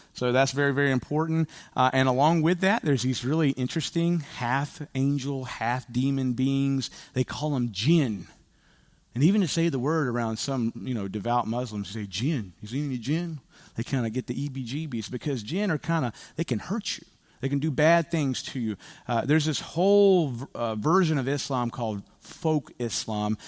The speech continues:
that's not official, it's not orthodox, but lots of Muslims practice this. And so they're kinda worried about, "Hey,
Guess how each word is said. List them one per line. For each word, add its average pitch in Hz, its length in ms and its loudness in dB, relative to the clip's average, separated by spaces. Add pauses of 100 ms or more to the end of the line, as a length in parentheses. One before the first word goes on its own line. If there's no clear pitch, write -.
(140)
that's 139 220 4
not 185 220 6
official, 180 460 2
it's - 100 -6
not 165 240 2
orthodox, 135 640 0
but 147 220 -4
lots 165 340 2
of 160 60 0
Muslims 131 360 0
practice 190 400 -2
this. 98 240 -4 (280)
And 143 100 0
so 165 80 2
they're 160 140 2
kinda 214 240 2
worried 160 240 2
about, 127 260 4
"Hey, 160 300 4